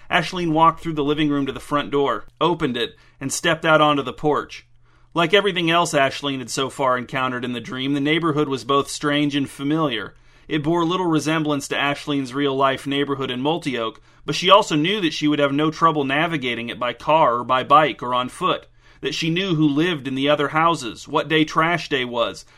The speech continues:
that the stump in the yard across the street was all that remained of a small oak tree that Kevin Bovell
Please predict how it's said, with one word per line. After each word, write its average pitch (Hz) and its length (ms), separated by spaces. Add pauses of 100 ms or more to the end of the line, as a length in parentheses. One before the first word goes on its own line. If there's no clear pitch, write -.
(140)
that 143 140
the 151 100
stump 170 440
in 131 80
the 135 80
yard 151 240
across 151 380
the 139 80
street 170 400
was 127 160
all 147 160
that 143 120
remained 147 380
of 139 80
a 131 40
small 147 420
oak 156 200
tree 139 220
that - 180
Kevin 143 340
Bovell 143 480